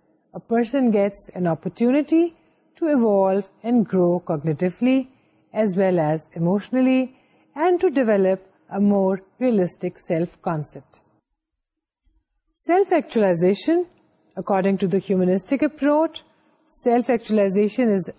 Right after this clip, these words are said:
ultimate goal of personality growth. Self-actualization is a state of self-fulfillment in which people realize their optimal potential. Self-actualization occurs when our everyday life experiences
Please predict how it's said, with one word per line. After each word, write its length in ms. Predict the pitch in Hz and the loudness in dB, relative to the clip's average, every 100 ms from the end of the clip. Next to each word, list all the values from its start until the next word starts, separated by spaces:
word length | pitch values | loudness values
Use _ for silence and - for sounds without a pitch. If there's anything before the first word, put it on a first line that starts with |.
| 214 | -2
ultimate 540 | 262 - 269 254 - | -2 0 0 0 0
goal 340 | 202 185 180 | 0 2 2
of 140 | 180 175 - | 0 -4 -10
personality 720 | 185 190 170 165 160 175 175 - _ _ | -6 -2 0 -2 -4 -6 -6 -10 _ _
growth. 480 | 208 175 143 - - _ _ _ _ _ _ _ _ _ _ _ _ _ _ | -2 0 -4 -14 -20 _ _ _ _ _ _ _ _ _ _ _ _ _ _
Self-actualization 1120 | _ 302 320 311 247 - 220 190 185 196 220 226 | _ 0 0 2 -2 0 0 0 2 0 2 0
is 140 | 185 | 0
a 80 | 180 | -2
state 340 | - 180 180 | -2 -2 -2
of 100 | 175 | -4
self-fulfillment 1040 | - 180 165 - 170 170 262 302 330 339 - _ _ _ _ | -6 -4 -4 -2 -6 -2 0 2 0 0 -6 _ _ _ _
in 100 | 294 | 0
which 240 | 320 - | 0 0
people 360 | - 247 262 240 | -2 -2 0 -2
realize 680 | 190 214 208 196 180 180 - _ _ | 0 2 2 2 2 0 -4 _ _
their 180 | 190 202 | -2 0
optimal 600 | 185 175 - 180 170 180 - _ - | 0 -2 -4 -2 0 -2 -6 _ -10
potential. 540 | 214 185 151 - 123 - _ _ _ _ _ _ _ _ _ | -4 -2 -4 -8 -16 -20 _ _ _ _ _ _ _ _ _
Self-actualization 1080 | - 330 359 302 247 214 202 185 180 - 196 | -4 0 2 0 -2 0 0 2 -2 0 -2
occurs 340 | 190 247 262 254 - _ _ | 0 0 0 -2 -12 _ _
when 160 | 240 226 | 0 2
our 180 | 214 196 | 2 0
everyday 420 | 214 233 302 269 | -2 0 2 2
life 360 | 233 196 180 175 | 2 2 0 -2
experiences 920 | 185 - - 226 277 277 311 320 311 | -6 -6 -2 0 0 0 0 0 -2